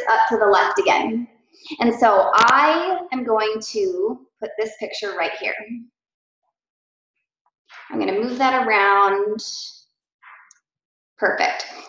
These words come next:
And then it's up to you whether you wanna fill these boxes with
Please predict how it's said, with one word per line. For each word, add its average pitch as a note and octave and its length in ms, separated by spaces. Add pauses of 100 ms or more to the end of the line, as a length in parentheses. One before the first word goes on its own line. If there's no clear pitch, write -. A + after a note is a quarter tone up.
(100)
And D4 120
then D#4 100
it's D4+ 140
up E4 260
to E4 80
you D#4+ 120
whether C4 220
you B3 180
wanna G#3+ 300
fill A3+ 240
these A3 260
boxes A3 960 (140)
with G#3 440